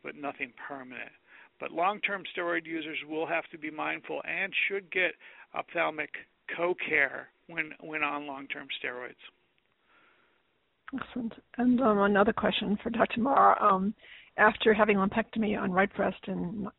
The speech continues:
Speaker 2: two thousand nineteen, a regular eye examination in late August revealed I have ma-, wet macular degeneration in my right eye,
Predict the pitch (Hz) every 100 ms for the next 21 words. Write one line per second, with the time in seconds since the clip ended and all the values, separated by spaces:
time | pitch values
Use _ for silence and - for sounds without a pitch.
0 | - 196 208 196 196 202 190 - 233 196
1 | 196 190 190 - - 185 196 - 190 180
2 | 180 180 - 190 180 185 220 196 185 180
3 | 180 180 - 226 226 226 - 233 202 202
4 | 202 196 196 190 190 - 180 - 233 208
5 | 247 202 190 - 185 185 196 180 190 208
6 | - 202 202 185 175 185 208 247 240 185
7 | 190